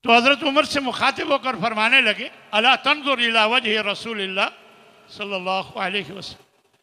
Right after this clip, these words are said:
क्या आप अल्लाह के रसूल के चेहरे की तरफ नहीं देख रहे? पढ़ी जा रहे हैं। तो जैसे ही उन्होंने देखा कि आप सख्त गुस्से में हैं,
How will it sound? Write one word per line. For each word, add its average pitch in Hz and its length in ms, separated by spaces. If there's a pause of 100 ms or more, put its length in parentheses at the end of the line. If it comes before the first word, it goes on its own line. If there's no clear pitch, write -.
(380)
क्या 220 120
आप 254 440
अल्लाह 254 320
के 262 240
रसूल 233 540 (100)
के 247 100
चेहरे 233 440
की 277 160
तरफ 277 280
नहीं 294 260
देख 302 280
रहे? 254 200 (580)
पढ़ी 226 220
जा 247 200
रहे 247 120
हैं। 226 120 (2750)
तो 214 100 (540)
जैसे 226 360
ही 262 120
उन्होंने 214 360
देखा 202 400
कि 202 140
आप 185 220
सख्त - 380
गुस्से 185 360
में 180 120
हैं, 160 140